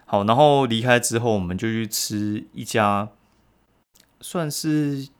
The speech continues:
很久就很想吃的店，叫做德基水饺。德基水饺它在仁爱市场的二楼，<laughs> 哦，那个位置真的是有够，有够难找的，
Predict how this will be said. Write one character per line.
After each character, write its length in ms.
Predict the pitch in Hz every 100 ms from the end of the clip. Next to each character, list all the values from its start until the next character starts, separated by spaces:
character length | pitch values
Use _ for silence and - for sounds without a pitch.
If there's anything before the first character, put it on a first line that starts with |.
| _ - -
很 320 | - 113 123 151
久 240 | - 107
就 160 | 90 127
很 160 | 110 101
想 180 | 101
吃 260 | 98 - 107
的 60 | 95
店， 280 | - 127
叫 160 | 123 117
做 300 | 110 117 104 - - _
德 220 | - 101 113
基 260 | - 135
水 280 | 135 - 90
饺。 300 | - - - - _ _ - - -
德 80 |
基 140 | 180 220
水 120 | 160
饺 240 | 147 110
它 160 | 104 131
在 200 | 131 135
仁 180 | 104 107
爱 100 | 127
市 200 | - 117
场 180 | - 85
的 60 |
二 200 | - 117
楼， 180 | 95 98 110 107
<laughs> 120 | - -
哦， 80 | -
那 80 | 104
个 160 | 107
位 120 | 117 101
置 200 | - 85
真 160 | 110
的 40 | 101
是 140 | 107
有 160 | 90 76
够， 280 | - 110 95
有 160 | 85
够 220 | 78 107 98
难 240 | 78 82
找 260 | - -
的， 100 | -